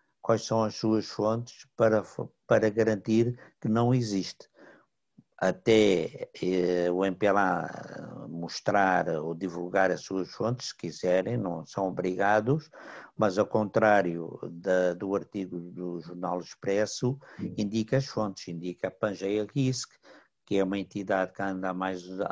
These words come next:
um, de um ano com base em fontes que são procuradores norte-americanos,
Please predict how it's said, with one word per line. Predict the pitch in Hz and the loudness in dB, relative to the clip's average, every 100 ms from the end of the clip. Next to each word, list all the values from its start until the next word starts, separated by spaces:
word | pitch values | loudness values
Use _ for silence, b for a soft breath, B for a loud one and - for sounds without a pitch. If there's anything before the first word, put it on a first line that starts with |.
| 95 | -4
um, | 92 92 90 85 - b b b 80 82 | -6 -6 -6 -8 -14 b b b -12 -10
de | 90 | -6
um | 101 101 | -4 0
ano | 104 101 92 85 85 _ _ - | 0 0 -2 -6 -10 _ _ -8
com | 104 95 | -4 0
base | 98 95 82 | 2 2 0
em | 95 92 | -6 -6
fontes | - 101 92 - | -6 -8 -8 -12
que | - | -16
são | - 98 | -8 -8
procuradores | 90 98 92 - 98 90 98 95 - - - | -4 -4 -4 -4 -4 -2 -2 -2 -4 -18 -14
norte-americanos, | 92 87 85 101 95 113 117 117 113 110 107 110 | -8 -8 -6 -8 -6 -6 -2 0 0 -2 -4 -8